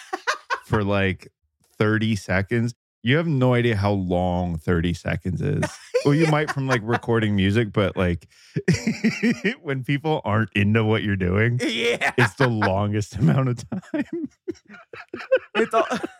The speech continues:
Speaker 1: <laughs> it's so long. It's also just, like, a mindset thing too, 'cause they're not here to hear, they're not there to see me talk. They're there to hear music. And I'm like,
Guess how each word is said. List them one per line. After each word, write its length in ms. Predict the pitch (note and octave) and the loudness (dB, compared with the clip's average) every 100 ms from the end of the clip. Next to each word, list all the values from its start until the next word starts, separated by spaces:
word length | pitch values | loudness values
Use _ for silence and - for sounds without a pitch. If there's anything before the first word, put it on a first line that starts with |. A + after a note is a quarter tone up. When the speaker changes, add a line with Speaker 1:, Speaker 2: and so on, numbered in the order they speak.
| - | -4
Speaker 1:
<laughs> 480 | - - - _ - | -4 -4 -6 _ -8
it's 160 | C#3 - | -8 -8
so 240 | D#3 C#3+ | -4 -2
long. 280 | B2 B2 A#2 - _ _ _ _ _ - | -4 -4 -8 -10 _ _ _ _ _ -6
It's 140 | F#3 G#3 | -4 0
also 220 | A#3 C4 | -2 -2
just, 160 | A3+ A#3 | -8 -4
like, 120 | A#3 | -2
a 40 | |
mindset 640 | G3 F3+ A3 B3+ B3+ G#3 G#3+ | 0 0 -2 -4 -4 -4 -4
thing 220 | A3 G#3 | -6 -6
too, 240 | C#4+ D4 | -10 -8
'cause 160 | A3+ G3 | -4 -4
they're 140 | A3+ | -4
not 180 | C#4 D#4 | -4 -4
here 200 | F#3+ F3 | -2 -2
to 80 | D3+ | -2
hear, 280 | B2+ D#3 - F3 | -8 -10 -8 -2
they're 100 | A#3+ | 0
not 240 | D#4+ D3 | -2 -2
there 260 | C#3+ G#3 G#3+ | -2 0 0
to 80 | D#3+ | -4
see 140 | F#3+ | -8
me 140 | F3+ C#3+ | -8 -4
talk. 440 | F#3+ A3 F3+ F3+ E3+ | 0 0 0 -4 -6
They're 160 | G3 | -4
there 180 | A3 B3 | 0 0
to 60 | G3+ | -2
hear 200 | F#3 F#3+ | -2 -2
music. 540 | F#3 B3 F3 A#2 - - | -2 -4 -4 -6 -8 -6
And 80 | D3 | -4
I'm 120 | D#3 | -2
like, 180 | C3+ | -4